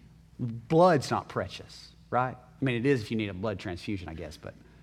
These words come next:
I mean, you, you know what I'm saying. Just blood in general is not precious. The fact that it was blood is not what made it precious.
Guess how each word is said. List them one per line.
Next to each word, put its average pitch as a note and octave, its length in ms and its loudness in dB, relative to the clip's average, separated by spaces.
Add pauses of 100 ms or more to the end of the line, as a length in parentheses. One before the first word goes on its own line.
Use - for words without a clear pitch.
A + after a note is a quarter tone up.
(200)
I B2+ 60 -6
mean, B2+ 100 2
you, D3+ 160 4
you D3 160 2
know C#3 120 4
what A#2 100 2
I'm G#2 80 -2
saying. F2 360 -6 (1000)
Just C#3 200 0
blood E3+ 280 10
in C#3 220 4
general A2+ 560 0 (340)
is A2+ 160 -6
not A2 220 0 (680)
precious. G#2 360 0
The C#3 100 -4
fact D#3+ 220 6
that E3 100 6
it C3+ 80 2
was B2+ 140 -2
blood C3+ 400 6
is G#2+ 160 -2
not A#2 160 2
what G#2+ 140 -2
made G#2+ 240 0
it G2 140 -10
precious. - 640 -12